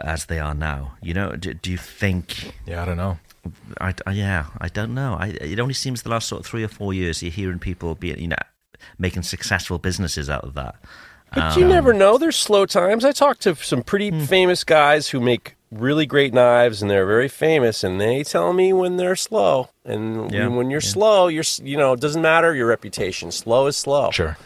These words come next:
Speaker 2: Yeah.
Speaker 3: So it's, uh, you know,
Speaker 2: Absolutely.
Speaker 3: I, I don't necessarily, you know, I, you know, you ne-,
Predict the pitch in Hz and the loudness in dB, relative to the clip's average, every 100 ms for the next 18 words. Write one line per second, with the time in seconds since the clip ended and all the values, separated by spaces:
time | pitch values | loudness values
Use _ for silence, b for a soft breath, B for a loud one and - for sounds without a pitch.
0 | B _ _ B B 87 113 113 113 110 | B _ _ B B 0 4 6 6 4
1 | 110 - - 85 78 127 113 90 82 117 | 2 -4 -6 -4 -4 -2 -2 -2 -2 2
2 | 127 - 135 147 143 139 123 - 131 123 | 4 4 4 4 4 2 0 2 4 6
3 | 117 110 107 - _ - 104 90 - _ | 4 2 -4 -12 _ -4 -4 -4 -10 _
4 | 107 101 - - _ B B B _ - | -10 -10 -12 -18 _ B B B _ -2
5 | 123 104 117 139 160 - | 2 4 2 4 4 2